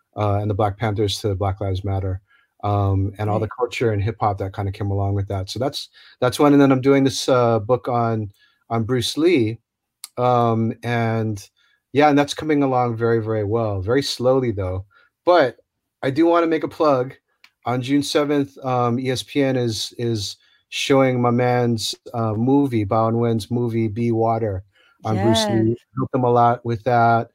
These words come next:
Speaker 1: Um, I was really, like, happy to be down with Bao for that project. Um, and it's just a new look at Bruce Lee,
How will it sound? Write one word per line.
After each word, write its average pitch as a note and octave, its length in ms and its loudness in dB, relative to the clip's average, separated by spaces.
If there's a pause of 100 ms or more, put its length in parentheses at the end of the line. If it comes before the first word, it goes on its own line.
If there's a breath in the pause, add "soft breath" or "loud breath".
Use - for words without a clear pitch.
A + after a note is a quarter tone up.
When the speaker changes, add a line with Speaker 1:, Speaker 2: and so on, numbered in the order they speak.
(340)
Speaker 1:
Um, A2 260 0
I A#2 100 -6
was A2 200 -4
really, A2+ 360 0
like, G#2+ 520 -6
happy A2 300 -6
to A2 80 -4
be G#2+ 120 -4
down G#2+ 320 -2
with G2+ 180 -4
Bao G#2 280 -2
for G#2+ 120 -12
that G2+ 180 -6
project. G#2+ 600 -8 (440 soft breath)
Um, G2+ 640 2
and G2+ 580 -2
it's - 180 -2
just - 200 0
a C3 60 2
new A#2 280 4
look A2+ 220 2
at G2+ 100 -4
Bruce G#2 300 -6
Lee, F#2+ 180 -2